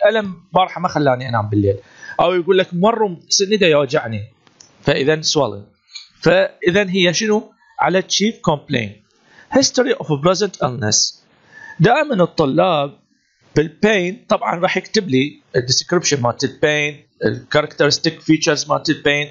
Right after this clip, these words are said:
أو السوالينج، starting from هيجي وقت صار له هالقد يوم، آه، البين سيفير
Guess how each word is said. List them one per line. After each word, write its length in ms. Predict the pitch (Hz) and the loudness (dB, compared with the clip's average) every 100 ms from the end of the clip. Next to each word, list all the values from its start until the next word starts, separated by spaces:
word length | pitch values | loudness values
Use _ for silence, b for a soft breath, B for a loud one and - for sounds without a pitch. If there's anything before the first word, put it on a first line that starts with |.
| - | -2
أو 100 | 135 | 0
السوالينج، 640 | 120 - 160 156 151 156 - B B B B | -2 0 2 2 -2 -4 -14 B B B B
starting 580 | 135 - 151 151 151 135 | -2 2 0 0 -8 -4
from 280 | - 143 139 | 0 0 0
هيجي 340 | 131 156 151 151 | 0 0 2 2
وقت 520 | 156 160 160 156 - _ - | 2 0 -2 -2 -8 _ -4
صار 220 | - 147 | 0 0
له 220 | 147 135 | 0 -2
هالقد 300 | 139 123 147 | -4 -2 -2
يوم، 480 | 143 151 151 165 - b b b - | 0 0 2 -2 -8 b b b 0
آه، 960 | 139 139 135 127 123 120 117 123 131 - 127 | 2 4 4 2 2 2 2 2 2 0 -2
البين 400 | 117 - 156 139 | -2 0 0 0
سيفير 680 | - 135 131 165 165 160 | -2 0 4 6 6 2